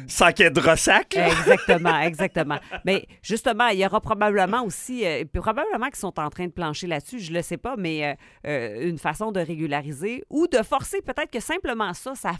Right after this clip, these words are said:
Speaker 2: force aussi certains citoyens à aller prendre les démarches, euh, appropriées. Ça force peut-être des employeurs aussi à
Speaker 1: C'est
Speaker 2: prendre,
Speaker 1: clair.
Speaker 2: euh, les propri-, les démarches appropriées. Il y a certainement des employeurs qui, justement, tu le dis, profitaient de ce système-là.
Speaker 1: Ben oui.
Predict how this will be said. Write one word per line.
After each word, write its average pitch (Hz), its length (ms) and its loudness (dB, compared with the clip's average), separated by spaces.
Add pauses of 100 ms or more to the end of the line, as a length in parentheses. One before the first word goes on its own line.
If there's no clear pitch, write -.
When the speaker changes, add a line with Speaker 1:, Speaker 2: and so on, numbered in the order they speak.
(120)
Speaker 2:
force 254 320 -2
aussi 185 260 -12
certains 180 380 -8
citoyens 160 480 -6
à - 20 -4
aller 151 160 -6
prendre 202 400 -4 (260)
les 170 160 -2
démarches, 160 580 -2 (300)
euh, 160 160 -2
appropriées. 180 680 -2
Ça 175 160 -4
force 175 220 -8
peut-être 185 300 -8
des 151 200 -6
employeurs 247 520 -6
aussi 220 320 -10 (240)
à 156 100 -4
Speaker 1:
C'est 107 80 -4
Speaker 2:
prendre, 202 160 2
Speaker 1:
clair. 110 240 4
Speaker 2:
euh, - 20 -2
les 156 100 -4
propri-, 151 400 -8
les 151 220 -8
démarches 151 380 -4
appropriées. 151 460 -10
Il 202 60 -8
y 160 40 -6
a 143 40 -6
certainement 277 500 -4
des 226 180 -4
employeurs 185 560 -2 (340)
qui, 175 320 -8
justement, 165 460 -6
tu - 140 -10
le 147 100 -10
dis, 202 140 -10
profitaient - 580 -4
de 185 120 -4
ce 151 160 -8
système-là. 151 580 -6
Speaker 1:
Ben 190 80 -2
oui. 208 120 -4